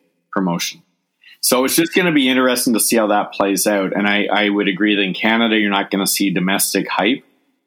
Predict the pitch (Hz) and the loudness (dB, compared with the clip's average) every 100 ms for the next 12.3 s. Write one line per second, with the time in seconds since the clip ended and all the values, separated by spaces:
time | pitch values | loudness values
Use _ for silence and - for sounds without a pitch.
0 | _ _ _ _ 104 101 90 104 101 101 | _ _ _ _ -4 0 0 0 0 0
1 | 101 - 110 101 - 98 98 95 95 95 | -2 0 0 0 0 -2 0 0 0 0
2 | 90 - 95 95 90 92 92 92 - 87 | -2 -2 -2 0 0 -2 -2 -4 -8 -8
3 | 87 85 82 _ _ - - - - 92 | -6 -6 -8 _ _ -18 -18 -8 -2 -2
4 | - - 95 101 104 104 139 156 175 _ | -2 -2 0 0 0 0 0 -2 -6 _
5 | _ _ - - _ _ _ 107 107 110 | _ _ -20 -20 _ _ _ -2 0 0
6 | 101 - 123 127 143 156 156 156 139 131 | -4 -6 0 0 2 0 0 0 0 0
7 | - 120 117 113 - _ _ _ _ _ | -2 -2 0 -2 -6 _ _ _ _ _
8 | _ - - 127 123 131 123 113 110 123 | _ -12 -2 -2 0 0 0 0 0 0
9 | - 135 127 120 - 123 - - 117 117 | -2 -4 -4 -4 -2 -2 -2 -2 0 0
10 | 113 107 - - 147 - 160 131 123 117 | 0 0 0 0 0 0 0 2 2 2
11 | 107 107 113 113 104 98 98 101 120 127 | 0 0 0 0 0 0 0 0 0 0
12 | 135 - - | 0 -4 -6